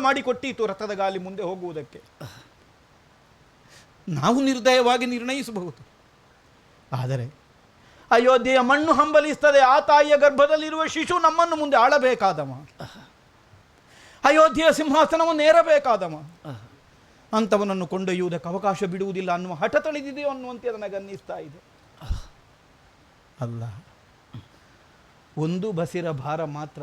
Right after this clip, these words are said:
ಅಲ್ಲ, ಎರಡು ಬಸಿರ ಭಾರ ಉಂಟು ಈ ರಥದಲ್ಲಿ. ಒಂದು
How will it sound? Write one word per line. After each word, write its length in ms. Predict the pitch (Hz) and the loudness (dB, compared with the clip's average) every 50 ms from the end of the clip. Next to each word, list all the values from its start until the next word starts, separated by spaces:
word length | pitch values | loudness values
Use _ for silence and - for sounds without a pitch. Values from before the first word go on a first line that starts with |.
| 147 147 | -14 -14
ಅಲ್ಲ, 140 | 139 127 123 131 123 123 143 160 120 98 _ _ _ _ _ _ _ _ _ 196 151 | -14 -16 -18 -20 -20 -20 -18 -18 -18 -18 _ _ _ _ _ _ _ _ _ -12 -10
ಎರಡು 200 | - 196 196 208 214 | -8 -6 -6 -6 -6
ಬಸಿರ 300 | 175 160 - 185 175 165 160 139 | -6 -8 -8 -8 -8 -8 -8 -8
ಭಾರ 160 | 120 151 165 165 | -8 -10 -8 -8
ಉಂಟು 240 | 160 160 156 147 156 147 | -8 -8 -10 -12 -12 -12
ಈ 60 | 143 139 | -12 -12
ರಥದಲ್ಲಿ. 480 | 143 139 - - 131 131 131 127 127 120 - _ - 131 123 113 - - - _ _ _ _ _ _ _ _ _ _ _ _ _ _ _ _ _ _ _ - 156 | -12 -14 -14 -14 -18 -16 -16 -18 -18 -20 -20 _ -16 -16 -16 -16 -16 -20 -20 _ _ _ _ _ _ _ _ _ _ _ _ _ _ _ _ _ _ _ -10 -8
ಒಂದು 240 | 156 160 180 196 | -6 -4 -2 -4